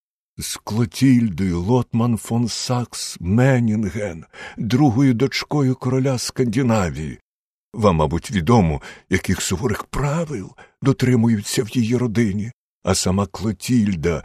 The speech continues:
це втілення всіх чеснот. Навіть тінь сумніву щодо моєї поведінки розладнає всю справу». І що ж,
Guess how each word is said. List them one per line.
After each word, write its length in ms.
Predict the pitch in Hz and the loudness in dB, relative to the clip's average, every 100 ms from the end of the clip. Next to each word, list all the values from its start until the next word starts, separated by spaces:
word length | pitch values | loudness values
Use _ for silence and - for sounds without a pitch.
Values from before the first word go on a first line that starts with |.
| - | -12
це 200 | - - | -8 -4
втілення 760 | 139 - _ - 185 185 170 160 | -4 -6 _ -8 -4 -4 -4 -4
всіх 440 | - - - - | -6 -8 -8 -8
чеснот. 840 | - - - - - - - - - - | -8 -6 -6 -6 -8 -10 -12 -20 -20 -6
Навіть 300 | 92 71 98 _ | -6 -4 -8 _
тінь 340 | - - 185 | -10 0 0
сумніву 720 | 135 - - 139 98 90 90 - - | 0 -2 0 2 4 4 2 -2 -10
щодо 320 | - - 73 | -6 -2 0
моєї 340 | 80 78 80 73 | 0 0 0 0
поведінки 760 | 85 87 95 190 143 - 107 - - - | 2 2 2 2 2 4 2 2 -16 -12
розладнає 1300 | 165 135 - - 98 92 73 98 92 98 87 76 90 | 0 0 0 2 2 2 -2 2 4 4 2 -2 -6
всю 340 | 80 - - 71 | -6 -10 -10 -8
справу». 760 | - - - - - - - _ _ _ _ _ _ _ | -8 -8 -10 -10 -10 -16 -20 _ _ _ _ _ _ _
І 140 | 90 82 | -4 -2
що 420 | - - - 131 | -4 -4 -4 -4
ж, 340 | 123 60 120 | -6 -10 -14